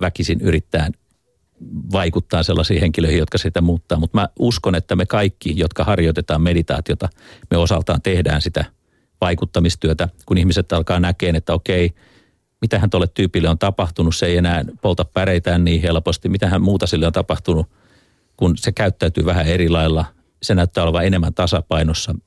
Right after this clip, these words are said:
Ja niihin kysymyksiin mä saatan sit vastata herkästi sille, että mä syöttelen sinne semmosia tärkeitä avainsanoja ja yllätys, yllätys, niitä kiinnostuneita ja oikeasti niihin tarttuvia löytyy mitä ihmeellisimmiltä paikoilta. Et mä todellakin kannustan ihmisiä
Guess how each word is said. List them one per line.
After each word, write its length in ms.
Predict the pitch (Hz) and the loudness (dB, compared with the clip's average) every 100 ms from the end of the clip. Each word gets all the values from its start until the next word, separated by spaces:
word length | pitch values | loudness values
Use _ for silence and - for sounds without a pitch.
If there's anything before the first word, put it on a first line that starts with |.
| _ _ _ _ - | _ _ _ _ -6
Ja 100 | 87 - _ | -6 -6 _
niihin 360 | 117 131 127 90 | 0 2 4 2
kysymyksiin 560 | 117 101 85 - 87 | 2 2 0 0 0
mä 80 | 87 | 0
saatan 260 | 98 90 95 | 0 0 0
sit 160 | 90 | -2
vastata 320 | 107 95 - 95 | -2 -2 -2 -2
herkästi 440 | 107 101 87 - | 0 0 -2 -4
sille, 220 | - 90 | -2 -2
että 120 | 95 | 0
mä 40 | 95 | 0
syöttelen 520 | - 104 - 95 85 | 0 0 0 -2 0
sinne 180 | 95 90 | 0 0
semmosia 340 | - 85 92 | 2 0 0
tärkeitä 500 | - 85 82 87 87 | -2 -2 -2 -2 0
avainsanoja 600 | 85 85 85 87 85 82 | 0 0 0 0 2 2
ja 180 | 82 80 - - - - _ _ | 2 0 -4 -20 -20 -20 _ _
yllätys, 400 | 107 95 90 - | 0 0 0 0
yllätys, 480 | 147 117 82 73 - - _ _ _ - | 2 2 0 -2 -6 -14 _ _ _ -2
niitä 280 | 95 95 - - | 0 0 -4 -8
kiinnostuneita 640 | - 135 110 98 92 87 - | -2 2 2 2 0 0 0
ja 120 | 90 | 0
oikeasti 420 | 104 101 101 - | 0 0 0 0
niihin 220 | 95 90 | 2 2
tarttuvia 540 | 104 107 92 92 85 85 | 2 0 -2 -2 0 2
löytyy 340 | 95 90 92 | 2 2 0
mitä 220 | 90 92 - | 0 0 0
ihmeellisimmiltä 720 | 107 107 92 85 80 80 87 | 2 2 2 0 0 0 -2
paikoilta. 560 | 95 85 80 71 - 82 - _ _ _ - _ - | 0 0 0 -2 -2 -6 -8 _ _ _ -20 _ -6
Et 100 | 101 | -2
mä 80 | |
todellakin 520 | 104 104 104 87 90 87 | 0 2 2 0 0 0
kannustan 460 | 98 92 85 85 | 2 2 2 0
ihmisiä 380 | 87 85 - 82 | 2 2 2 -2